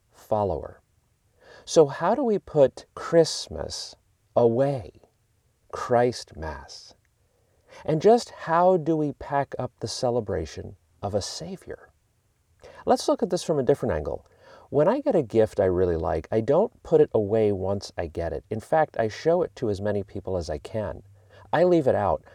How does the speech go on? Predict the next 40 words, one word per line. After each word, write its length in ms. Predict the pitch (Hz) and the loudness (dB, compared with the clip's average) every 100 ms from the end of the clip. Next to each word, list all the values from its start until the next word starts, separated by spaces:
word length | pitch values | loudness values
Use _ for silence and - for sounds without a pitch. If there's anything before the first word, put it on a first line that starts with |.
| - | -4
I 80 | 139 | 0
use 360 | 165 120 123 90 | 2 2 0 0
it. 140 | 76 - | -6 -4
I 140 | 117 | -4
keep 260 | 135 185 180 | -2 -2 -4
it 100 | 139 | -4
safe, 420 | - 127 95 - | -4 -4 -4 -6
clean, 520 | - - 147 135 85 - - - _ - | -12 -4 -2 -2 -4 -8 -18 -20 _ -4
and 280 | 110 110 - _ | -2 -2 -6 _
admire 600 | 110 95 98 101 113 104 | -4 -2 -2 0 2 0
it 80 | 85 | 0
regularly. 640 | 87 98 90 71 69 - _ _ _ _ _ _ - | 0 0 -2 -6 -8 -14 _ _ _ _ _ _ 4
Yet 160 | 147 | 4
how 140 | 143 190 | 6 4
many 200 | 240 214 | 6 2
of 100 | 131 | 2
us 200 | 127 - | 0 2
are 180 | 113 110 | 0 0
half 340 | - 120 143 | -2 -4 -2
as 140 | - | -4
dedicated 560 | 110 110 110 - 87 90 | -4 -2 -2 -4 -6 -6
to 100 | - | -2
living 320 | 92 110 120 | 0 0 -2
out 240 | 101 87 - | -4 -4 -4
the 100 | 90 | -6
daily 360 | 95 98 113 | 0 0 0
celebration 760 | 117 - 107 95 98 92 - 98 | -4 -4 -2 -2 -2 -4 -6 -8
in 160 | 95 | -8
communion 560 | 101 - 101 110 95 78 | -6 -6 -4 -2 -2 -4
with 200 | 87 - | -6 -4
our 120 | 110 | -4
Lord 320 | 104 80 80 - | -4 -4 -6 -8
and 120 | 95 | -10
Savior? 540 | - 127 131 98 - _ _ _ _ _ _ _ - - - | -10 -8 -8 -10 -18 _ _ _ _ _ _ _ -20 -14 -4
Ask 260 | 220 - | -4 -2
yourself, 380 | 127 - 104 95 - - - | -2 2 2 2 -2 -20 -20
how 260 | - 175 254 | -2 2 2
am 80 | 302 | 0
I 100 | 185 | -2
celebrating, 680 | - 147 139 95 73 - | 0 0 0 0 -6 -10